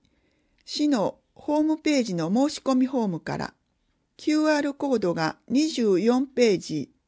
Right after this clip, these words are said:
中央下にあります。初めての離乳食講習会。離乳食の講義、調理実習。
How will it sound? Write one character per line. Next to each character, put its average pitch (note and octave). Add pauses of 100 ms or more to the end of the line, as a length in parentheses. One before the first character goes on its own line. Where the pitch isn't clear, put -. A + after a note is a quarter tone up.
中 C#4+
央 C4
下 A#3
に A3
あ F#3+
り F#3
ま F3
す。 - (1700)
初 B3+
め D4+
て A3+
の F3
離 A#3
乳 D#4
食 C#4
講 C4
習 A3+
会。 - (1040)
離 B3+
乳 E4
食 G#3
の E3+
講 B3
義、 D3 (160)
調 C#4
理 C4
実 A#3+
習。 -